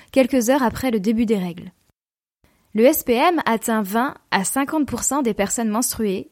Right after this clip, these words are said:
en âge de procréer. Environ cinq pour cent des personnes nées femmes présentent une forme sévère de S P M, appelée désordre dysphorique prémenstruel.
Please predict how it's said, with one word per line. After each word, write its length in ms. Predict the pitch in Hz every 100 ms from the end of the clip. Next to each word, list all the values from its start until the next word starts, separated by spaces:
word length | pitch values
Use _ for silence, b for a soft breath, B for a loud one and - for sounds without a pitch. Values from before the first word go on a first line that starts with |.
| -
en 200 | 180 185
âge 200 | 214 220
de 100 | 185
procréer. 580 | - 208 - 185 160 - _ _ _ _ _ _ -
Environ 360 | 220 214 247 320
cinq 300 | - 339 330
pour 160 | 262
cent 200 | - 294
des 120 | 269 208
personnes 500 | 220 - 254 233 220
nées 140 | 233
femmes 380 | - 220 294 214 B B -
présentent 500 | - 254 240 311 -
une 140 | 233 220
forme 280 | - 254 233
sévère 480 | - 247 202 233
de 80 | 190
S 260 | 185 196 -
P 140 | 220
M, 260 | 196 262 269 b b b -
appelée 400 | 226 254 226 196
désordre 680 | 233 233 226 240 269 262 - -
dysphorique 800 | 196 262 - 254 226 226 - -
prémenstruel. 680 | - 240 214 196 - 180